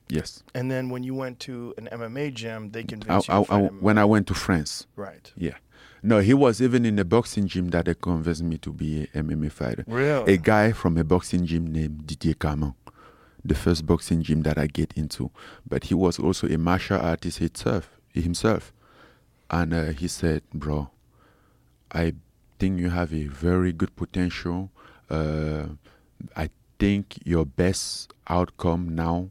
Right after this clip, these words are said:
Speaker 1: regarding your situation," because I was still homeless at the time, "I think your best outcome would be M M A. If you," that's, I'm like, "What's M M A?" He started to explain to me, like, you know, com-,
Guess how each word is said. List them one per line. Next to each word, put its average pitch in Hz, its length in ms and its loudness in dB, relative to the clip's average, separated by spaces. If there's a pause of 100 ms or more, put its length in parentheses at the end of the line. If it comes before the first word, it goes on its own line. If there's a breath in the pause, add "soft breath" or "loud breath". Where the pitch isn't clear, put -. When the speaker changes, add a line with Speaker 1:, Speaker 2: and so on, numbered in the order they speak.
(360)
Speaker 1:
regarding 82 440 0
your 78 140 -2
situation," - 640 0
because 82 300 -6
I 95 60 2
was 85 160 -2
still 90 160 -2
homeless 92 360 -4
at 76 80 -4
the 76 80 -2
time, 78 280 -8 (440 loud breath)
"I - 60 0 (100)
think 110 200 4
your 90 140 4
best 95 460 0 (580)
outcome 92 680 0 (340 soft breath)
would 80 160 -2
be 85 300 0 (380)
M 80 180 -2
M 78 160 -4
A. 71 120 -8 (200)
If - 180 -8
you," 98 300 2 (500 soft breath)
that's, 90 320 -2
I'm 90 180 -2
like, 76 180 -4
"What's - 260 -4
M 92 160 0
M 98 100 2
A?" 73 140 -4 (1160 soft breath)
He 95 80 4
started 113 380 6
to 117 100 8
explain 123 380 6
to 123 120 6
me, 123 200 6
like, 107 200 4 (320 loud breath)
you 117 140 6
know, 113 460 8
com-, 110 240 4